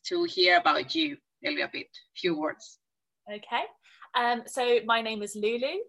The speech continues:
Speaker 2: uh, and as we said, I live in London. I am forty-two years old, and I am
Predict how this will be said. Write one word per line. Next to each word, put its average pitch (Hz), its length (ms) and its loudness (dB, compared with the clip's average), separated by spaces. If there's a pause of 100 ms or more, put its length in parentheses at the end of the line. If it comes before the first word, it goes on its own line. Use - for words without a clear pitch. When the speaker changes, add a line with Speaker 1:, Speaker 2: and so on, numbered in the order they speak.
(300)
Speaker 2:
uh, 196 420 4 (100)
and 202 280 -2
as 220 140 2
we 220 60 -10
said, 294 160 2
I 208 100 4
live 190 160 -6
in 208 100 -8
London. 240 300 -4 (320)
I 220 140 0
am 220 120 -4
forty-two 277 600 -10
years 196 240 -8
old, 190 360 -6 (160)
and 202 640 -2
I 208 320 -4
am 208 340 -4